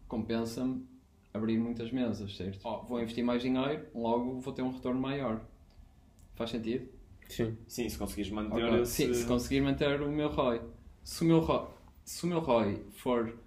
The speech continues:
Speaker 1: de vinte, imagina que o meu roi é
Speaker 2: Tens de explicar o
Speaker 1: trinta por cento.
Speaker 2: que é o roi aí.
Speaker 1: É o retorno de investimento.
Speaker 2: Ok.
Speaker 1: Hum,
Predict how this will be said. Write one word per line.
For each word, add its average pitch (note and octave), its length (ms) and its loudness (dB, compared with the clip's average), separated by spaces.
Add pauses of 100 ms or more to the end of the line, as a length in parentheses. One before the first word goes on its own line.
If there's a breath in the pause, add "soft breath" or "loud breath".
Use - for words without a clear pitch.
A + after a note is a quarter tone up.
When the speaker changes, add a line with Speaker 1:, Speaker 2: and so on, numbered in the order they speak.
(260)
Speaker 1:
de B2+ 240 2
vinte, C#3+ 360 -2 (360)
imagina D3 340 4
que D#3 60 -6
o D#3+ 40 0
meu D3+ 80 2
roi A2+ 340 2
é - 20 -2 (400)
Speaker 2:
Tens B2 120 0
de - 20 -4
explicar A#2 220 4
o - 20 4
Speaker 1:
trinta - 0 -
por G2+ 80 0
cento. - 60 -6
Speaker 2:
que B2 80 6
é - 20 10
o A2 100 8
roi G#2+ 200 6 (120)
aí. G2 260 -2
Speaker 1:
É A#2+ 80 0
o C3 40 0
retorno C#3 360 2
de C3+ 80 2
investimento. A2 580 0
Speaker 2:
Ok. A2 140 2
Speaker 1:
Hum, A2+ 240 -4